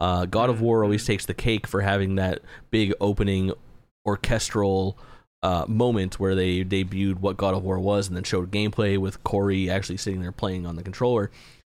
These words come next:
Speaker 1: That usually takes the cake for, like, the memorable moment, but the other one was showing off this terrifying looking horror game, and then at the end showing
Speaker 2: It said
Speaker 1: that it was
Speaker 2: Resident
Speaker 1: fucking
Speaker 2: Evil.
Speaker 1: Resident Evil.
Speaker 2: Yeah.
Speaker 1: With the V, with the, uh, V I I or whatever.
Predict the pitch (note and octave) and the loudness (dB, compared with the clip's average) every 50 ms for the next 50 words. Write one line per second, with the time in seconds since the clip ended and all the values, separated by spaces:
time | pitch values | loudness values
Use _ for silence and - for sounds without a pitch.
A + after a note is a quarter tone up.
0 | _ _ - D#3+ F3 E3+ F#3+ F#3 D#3+ D3+ D3+ - D3+ C3+ A#2+ - A#2+ - - B2 | _ _ 0 0 0 2 2 2 2 2 2 2 0 -2 0 -2 -4 -2 0 0
1 | A2+ G#2+ - - G#2+ G2+ G2 G2 - G2+ G2+ G2+ G#2 G#2 G2+ F#2+ F#2 F#2 G2 G#2+ | 0 0 0 0 0 0 0 0 0 0 0 2 2 2 2 2 2 2 0 0
2 | A2+ G2+ E2 - - G2+ - G#2 F#2 F#2+ A#2+ D#3 F3+ G#3 A3 A#3 B3 - - - | 0 -2 -2 -2 -4 -4 -4 -2 -2 0 0 0 2 2 0 0 -2 -6 -12 -18
3 | - - _ A2+ A2+ - - C3+ C3 B2 B2+ B2+ B2 A2 - G2+ F#2+ - - - | -20 -6 _ -4 -2 -2 0 0 0 2 2 0 0 0 0 -2 -2 -4 -8 -14
4 | - - - - B2 C3 D3+ D#3+ - D3+ C#3+ C#3 B2+ C3+ C3 C3+ A2+ F#2 - A2 | -12 -10 -4 -2 0 0 0 0 0 0 0 2 0 0 0 -2 -4 -2 -2 -2
5 | B2 D#3+ F3 B2+ G2+ G2 F2+ F2+ F2+ F#2+ - - - - - - - G2+ A2 A2 | 0 0 0 -2 -2 -2 -4 -4 -4 -6 -8 -10 -16 -18 -12 -4 -2 0 0 0
6 | G#2 A#2 G#2+ - - A2 C3+ E3 D#3 G#2+ F2+ F#2+ - - - - - - - _ | 0 -2 -4 -2 -2 0 0 0 0 0 -2 -4 -6 -8 -14 -18 -20 -20 -20 _
7 | _ _ - - A2 A2 A2 G2+ G2 F#2+ G2 G2 A2 D3 C3+ B2+ G2 G2+ G2+ G#2+ | _ _ 0 2 2 2 4 2 2 2 0 0 0 0 0 0 0 0 0 2
8 | G#2 G#2 G#2 C3 C3 C3 C#3 A#2 G#2+ - G2+ G#2 G2 F#2+ F#2+ G2+ G2+ - - - | 2 2 2 0 0 0 0 0 0 2 2 2 2 2 0 -2 -2 -4 -8 -18
9 | - - _ _ _ _ _ G#2 G#2 A2+ A#2 A#2+ A2 G#2 G2 G#2+ C3 D#3 C#3 F#2 | -20 -20 _ _ _ _ _ -2 -2 0 0 0 0 2 2 2 0 0 0 -2
10 | - - B2 B2+ C3+ D#3 F3+ F#3 D#3 - - - _ G#2+ G#2 - G2 - - A2 | -4 -4 -6 -4 -2 0 0 0 -2 -4 -8 -10 _ -8 -4 -4 -6 -2 0 0
11 | A2 A2+ - - G#2 G2+ - - G2+ G2 F#2+ F#2+ F#2 F2+ F2+ F2+ G2 - - - | 0 0 0 -2 -4 -4 -2 -2 -2 0 0 0 0 0 -2 -4 -6 -8 -10 -20
12 | - - - _ _ A2+ A2 A2+ A2 A2 G#2+ G#2 G2+ G2+ G#2 G#2 G#2 G#2+ G#2 G2+ | -20 -20 -20 _ _ -4 -2 0 2 2 2 2 2 2 2 0 0 0 0 0
13 | G2 F2+ F2 E2+ D#2 D2+ - - | -2 -2 -4 -6 -8 -8 -12 -12